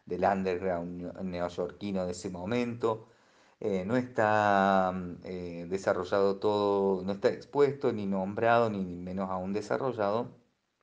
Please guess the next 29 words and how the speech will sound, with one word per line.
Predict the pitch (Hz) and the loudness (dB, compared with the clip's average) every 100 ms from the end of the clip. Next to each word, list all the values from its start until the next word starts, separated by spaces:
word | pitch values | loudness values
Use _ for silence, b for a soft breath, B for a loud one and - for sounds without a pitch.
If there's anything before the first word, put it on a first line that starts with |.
| _ _ _ B B B - | _ _ _ B B B -4
todo | 101 98 | 0 2
lo | 98 | 2
que | 98 | 0
hizo | 95 95 98 | -4 -4 -8
en | |
sus | 95 92 | -6 -6
viajes, | 101 120 123 120 101 | 2 4 4 0 -4
¿no? | 98 101 104 - | -2 -4 -4 -10
En | 95 90 | -10 -10
estos | 90 92 98 92 - B B B - | -10 -8 -6 -6 -10 B B B -6
jet | 98 - | -4 -4
set | - 110 107 107 - - | -2 0 0 -2 -12 -12
que | 92 87 - 57 50 60 85 92 | -10 -10 -12 -16 -18 -18 -12 -8
él | 98 | -6
me | 92 87 | -6 -8
empezó | 95 - - | -12 -8 -2
a | 95 | 0
organizar. | 95 87 87 - 117 120 113 - b b b b b - | 2 -2 -6 0 4 4 2 -6 b b b b b -2
Eh, | 95 90 90 | 0 0 0
no | 98 | -2
están | 104 104 95 92 90 90 | 2 4 6 4 2 -2
desarrollados | 98 104 92 92 95 95 | -2 0 0 2 0 0
sus | 98 | -2
trabajos | 101 90 87 98 | 2 2 2 -4
en | 98 | -4
los | 87 82 | -8 -4
medios, | 107 113 104 98 101 107 101 | -2 0 0 0 0 0 -4
¿no? | 95 104 107 98 | -4 -2 -2 -4
Eh, | 90 87 87 | -6 -8 -10